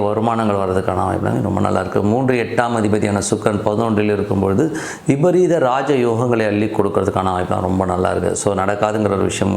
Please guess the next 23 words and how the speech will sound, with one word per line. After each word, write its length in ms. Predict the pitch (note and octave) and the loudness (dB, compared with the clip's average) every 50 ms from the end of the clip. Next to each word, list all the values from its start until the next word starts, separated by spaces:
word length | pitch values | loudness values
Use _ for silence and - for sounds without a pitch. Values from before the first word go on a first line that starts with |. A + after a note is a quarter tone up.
| F2+ F#2 | 0 0
உடனே 240 | F#2 F#2+ G2 G2+ G2 G2 | 0 -2 -2 0 0 0
நடக்கிறது. 500 | F#2+ F#2 F2+ F#2 F#2+ F2+ F#2 F#2 F#2+ G2+ F#2+ - - - - - - - - - | 0 0 0 -2 -2 0 0 0 0 -2 -2 -4 -8 -12 -12 -14 -12 -8 0 0
சொத்துக்கள் 480 | D3+ D3+ D3 - E3+ - - D#3 C#3+ A#2+ | 2 2 2 0 0 0 2 0 0 0
விற்பனை, 360 | B2+ - B2+ B2+ C3+ B2+ B2+ B2+ - - | 0 -2 -2 -2 -2 -2 0 0 0 0
வண்டி 200 | A#2 A#2+ A#2+ B2+ A#2+ A#2+ | 0 0 0 2 2 0
வாகன 200 | A#2 A#2 A2+ A2 A2 | 0 0 0 0 0
விற்பனைகள் 440 | G#2+ A2 A2+ G#2+ G#2+ G#2+ G#2+ G#2 G2+ | 0 0 0 0 0 0 0 0 0
நல்ல 140 | G2 G#2 G2+ G2 G2 | 0 0 0 0 0
லாபங்கள், 380 | G2 G2 G2 G2+ G2 G2+ G#2 G#2 | 0 0 0 0 0 0 0 0
நல்ல 120 | G2 G2 G2+ G2 | 0 0 0 -2
ஒரு 60 | F#2+ - | -2 -2
பணம் 120 | G2+ G2 G2 | -2 0 0
வர்றதுக்கான 440 | G2 F#2+ F2+ F2+ F2+ E2+ F#2+ F2+ F2+ | 0 0 0 -2 -2 -2 -2 -2 -2
வாய்ப்புலாம் 320 | F2+ F2 F#2+ A#2 D#3 D3+ D#3 - - - - - - G#2 | -2 0 0 -2 -2 -2 -4 -8 -12 -14 -16 -4 -2 0
ரொம்ப 140 | G#2 G#2+ A#2 A#2+ | 2 2 2 0
நல்லா 180 | A2+ G#2+ A2 G#2+ | 0 0 0 0
இருக்கு. 160 | G#2 G#2+ A2 G#2 G#2 | 0 0 0 0 0
நான்கு, 240 | A2+ B2+ C#3 C3+ C3+ C3 B2+ B2 | 0 0 0 0 0 0 0 0
ஏழாம் 260 | B2 C3 C3+ C3+ C3 B2+ | 0 0 -2 -2 -2 -2
அதிபதியான 420 | A#2+ A#2+ A#2 A#2+ A#2 A#2 A2+ A2+ G#2+ G#2+ | 0 0 0 0 0 0 0 0 0 0
புதன் 240 | A2+ A#2 A2+ A2 - G#2+ | 0 0 0 0 0 0
பதினொன்றில் 460 | A2 A2+ B2+ B2+ A#2 A#2 A2+ A2 G#2+ | 0 0 0 0 0 0 0 2 0
இருக்கும்போது 420 | G#2 G#2 A2 G#2 G#2 G#2 G#2 B2 | 0 0 0 0 2 2 2 0